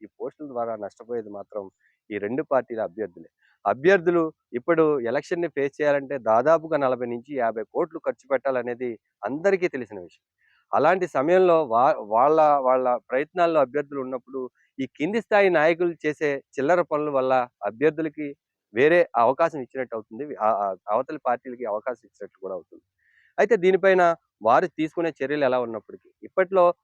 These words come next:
ఇప్పుడు వలవల మ-, వలవల మల్లికార్జునరావు లేదంటే బొలిశెట్టి శ్రీనివాస్ మధ్యలో వీళ్ళు చేసే త-, తతంగాల్లో అయితే అటు ఈళ్ళని కానీ ఇటు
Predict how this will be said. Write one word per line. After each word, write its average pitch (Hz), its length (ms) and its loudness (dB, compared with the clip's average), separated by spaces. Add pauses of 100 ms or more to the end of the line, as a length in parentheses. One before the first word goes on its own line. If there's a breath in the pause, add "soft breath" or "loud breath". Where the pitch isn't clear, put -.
(220)
ఇప్పుడు 214 300 2 (720)
వలవల 127 260 4
మ-, 139 360 0
వలవల 139 280 2
మల్లికార్జునరావు 143 800 0
లేదంటే 143 400 -2 (220)
బొలిశెట్టి 131 400 -6
శ్రీనివాస్ 135 380 -4
మధ్యలో 123 300 -8
వీళ్ళు 117 260 -6
చేసే 113 240 -10
త-, 104 340 -12
తతంగాల్లో 113 560 -6 (160)
అయితే 117 220 -8
అటు 143 200 -6
ఈళ్ళని 123 520 -6
కానీ 120 220 -12 (340)
ఇటు 165 180 -6